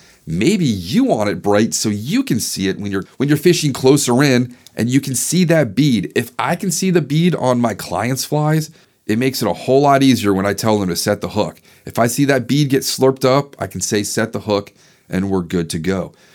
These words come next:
Sometimes beads just look like food in the water. Do you want it to look like a fish's egg in the case of a egg-sucking leech, or maybe just a lone bead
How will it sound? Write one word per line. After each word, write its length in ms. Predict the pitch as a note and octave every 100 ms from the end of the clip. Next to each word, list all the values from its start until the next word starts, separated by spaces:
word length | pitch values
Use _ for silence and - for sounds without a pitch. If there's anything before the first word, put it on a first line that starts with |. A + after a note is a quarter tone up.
| _
Sometimes 640 | - - A3+ A#3 F3+ C#3 A2+
beads 420 | F#2+ F#2+ A#2+ B2
just 280 | G2 A2+ -
look 260 | F2 G2+ -
like 180 | B2+
food 240 | A#2 F#2+ G2
in 60 |
the 80 | C3
water. 400 | C3+ F3 G3+ G2
Do 160 | E2 F2+
you 80 | G#2
want 140 | B2
it 80 | B2
to 80 | G#2
look 260 | A2+ A#2+
like 340 | A2 G#2+ A#2+ - _ _ _ - - -
a 60 | G2
fish's 400 | - A#2 A#2+ A2
egg 360 | A#2+ B2+ E2+ D#2+
in 120 | E2+
the 80 | F2+
case 320 | F2+ F#2 -
of 160 | F2+ E2+
a 200 | E2+ D#2+ _ _ _ _
egg-sucking 600 | - F#2 - G2 F#2+ F#2+
leech, 340 | G#2 F#2+ - -
or 120 | E2+
maybe 240 | F2 G2 F#2+
just 320 | G2+ G2+ -
a 80 | F#2
lone 440 | F2 F2+ G#2 A#2
bead 500 | F2+ G#2 C#3 B2+ A#2